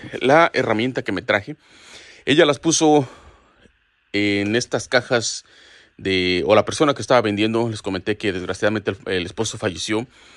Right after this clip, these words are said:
Y las sacó de las herrami-, eh, de las cajas de herramientas y las puso en cajas así. Y estaba vendiendo, así es que pues aquí vamos a ver de todo. Para empezar,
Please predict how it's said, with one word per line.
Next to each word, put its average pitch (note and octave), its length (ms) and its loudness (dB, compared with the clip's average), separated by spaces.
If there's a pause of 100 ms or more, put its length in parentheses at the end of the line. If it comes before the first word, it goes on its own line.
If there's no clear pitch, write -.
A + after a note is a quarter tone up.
(560)
Y B2 80 4
las B2 140 4
sacó F3 200 4
de F3+ 80 6
las D#3+ 180 4
herrami-, C3+ 400 2
eh, C3 240 2
de A#2+ 100 2
las A#2+ 120 -2
cajas E3 220 -2
de D#3 60 2
herramientas D#3+ 420 0
y C3+ 40 -2
las G#2 120 -2
puso D3 240 -2
en A#2+ 60 -2
cajas D3 340 0
así. D#3+ 320 -8 (460)
Y A#2+ 60 -4
estaba C3 300 2
vendiendo, C#3+ 480 0
así B2 140 -4
es A2+ 100 -8
que A#2+ 100 -6
pues D#3 540 0 (480)
aquí A#2+ 380 -4
vamos A#2 360 0
a G#2 60 -2
ver A2+ 320 2 (540)
de G#2+ 180 2
todo. D3 460 2 (560)
Para A2 120 2
empezar, F3 460 2